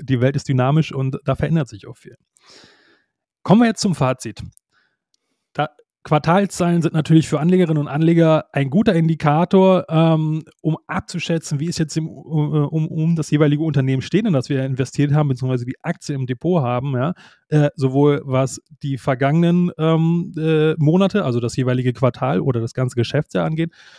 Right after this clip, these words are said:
ähm, als auch natürlich mit dieser Prognose in die Zukunft, ja. Ähm, und auch da nochmal der Hinweis, ähm, dass natürlich entsprechend auch das, äh, von allen Investoren, gerade von den großen Investoren natürlich sehr, sehr genau beobachtet wird.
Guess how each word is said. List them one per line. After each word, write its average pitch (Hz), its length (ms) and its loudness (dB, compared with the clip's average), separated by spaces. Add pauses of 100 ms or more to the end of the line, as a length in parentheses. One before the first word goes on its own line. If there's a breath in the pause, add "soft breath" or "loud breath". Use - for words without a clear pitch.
(120)
ähm, 143 380 0 (120)
als 143 220 -6
auch 160 80 -6
natürlich 160 460 -4
mit 147 140 -6
dieser 147 260 -4 (100)
Prognose 165 560 0
in 151 140 2
die 160 100 -2
Zukunft, 120 480 -10
ja. 131 220 -2 (400 loud breath)
Ähm, 147 320 -4 (960)
und 180 220 0 (140)
auch 151 260 -2
da 160 220 4
nochmal 175 260 0
der 143 300 -4
Hinweis, 185 760 2 (300 soft breath)
ähm, 160 340 2
dass 151 380 0
natürlich 180 500 -2
entsprechend 160 560 -2
auch 156 180 0 (140)
das, 143 360 -6
äh, 147 300 0
von 151 220 -2
allen 175 240 0
Investoren, 160 480 0
gerade 147 240 -2
von 156 120 0
den 139 100 -4
großen 175 260 -2
Investoren 147 380 0
natürlich 147 520 0
sehr, 135 380 0
sehr 113 160 -6
genau 120 300 -4
beobachtet 139 580 -8
wird. 165 220 -8